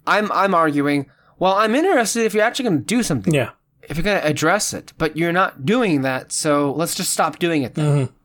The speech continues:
Speaker 1: Let's just, just, like, stop kidding ourselves. Like, if you're not gonna go into it at all, then stop fucking bringing it up, is what you're saying. And I, and I understand that. And I would be of the same persuasion as well. If you're gonna do nothing with it, then fuck it all and just be as you are.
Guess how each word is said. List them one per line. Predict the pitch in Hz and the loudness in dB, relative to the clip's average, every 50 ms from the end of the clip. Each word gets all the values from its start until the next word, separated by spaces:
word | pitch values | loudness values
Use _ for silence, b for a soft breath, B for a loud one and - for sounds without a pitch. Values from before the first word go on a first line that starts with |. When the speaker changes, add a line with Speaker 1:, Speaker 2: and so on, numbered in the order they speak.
| _ - | _ 0
Speaker 1:
Let's | 190 170 - | 0 0 0
just, | 196 - - | 0 -4 -4
just, | 208 - - | -4 -2 -2
like, | 208 170 - | -2 -2 -2
stop | - - - 226 220 - - | -4 -2 0 0 0 0 2
kidding | - 226 - 180 151 | 4 4 4 4 2
ourselves. | 117 - - - 87 - - - | -2 -4 -6 -10 -10 -10 -10 -10
Like, | 135 123 | -6 -6
if | 143 151 | -2 -2
you're | 196 226 | 0 0
not | 247 240 | 0 0
gonna | 247 233 208 160 - B B B B B B B B 123 | 0 0 0 0 -2 B B B B B B B B -8
go | 120 143 165 190 208 | -2 0 2 2 2
into | 220 226 240 240 | 2 2 0 2
it | 226 | 2
at | 220 220 | 2 2
all, | 220 220 226 220 B B B B | 2 2 0 -2 B B B B
then | 165 156 | -4 -4
stop | 156 - - - 180 170 170 - - - | -4 -4 -4 -2 0 0 0 0 -4 -10
fucking | - - - - - 175 151 - 165 151 143 | -20 -20 -10 -4 -2 -2 -2 0 -2 -2 0
bringing | 143 139 131 127 120 113 | -2 -2 -2 -2 -4 -6
it | 107 104 98 | -6 -6 -8
up, | - - - - - - - - - - | -8 -10 -12 -14 -12 -12 -12 -10 -6 -6
is | 143 120 | -4 -4
what | 131 117 | -4 -6
you're | 123 120 - | -6 -8 -8
saying. | - - 107 80 71 - - _ _ _ _ _ - | -8 -8 -10 -10 -12 -16 -20 _ _ _ _ _ -6
And | 147 151 165 | -4 -2 -2
I, | 165 151 165 156 - 180 | 0 -2 -2 -2 -2 0
and | 185 | 0
I | 208 233 | 2 2
understand | 247 262 277 254 - 311 339 339 226 | 2 0 0 -2 -2 0 0 0 0
that. | 110 - - _ _ - | -2 -4 -10 _ _ -4
And | 151 147 165 | -2 0 2
I | 175 | 2
would | 185 185 170 | 2 0 -2
be | 196 190 | -2 -2
of | 175 156 156 151 | 0 0 0 0
the | 160 | 0
same | 147 - 170 165 156 | 0 0 0 2 2
persuasion | - 156 165 160 143 147 139 | 2 2 2 0 0 0 -2
as | 135 123 | -2 0
well. | 139 135 123 | 0 0 0
If | 110 113 | -2 -2
you're | 123 135 | -2 -2
gonna | 151 151 143 | 0 0 0
do | 143 | 0
nothing | 139 147 156 160 | 0 0 0 -2
with | 151 147 | -2 0
it, | - 131 | 0 -2
then | 123 117 107 | -2 -4 -6
fuck | - - - - - - - | -10 -14 -10 -6 -4 -4 -4
it | 127 104 | -4 -6
all | 98 104 101 | -6 -6 -6
and | 95 95 | -8 -10
just | 92 92 - - - B B B B B B B B B B B B B B 131 | -10 -10 -12 -12 -14 B B B B B B B B B B B B B B 0
be | 117 143 147 147 | 2 4 4 4
as | 139 135 113 | 4 2 0
you | 120 113 113 | -2 -2 -2
are. | 113 92 78 78 - | -2 -2 -4 -6 -10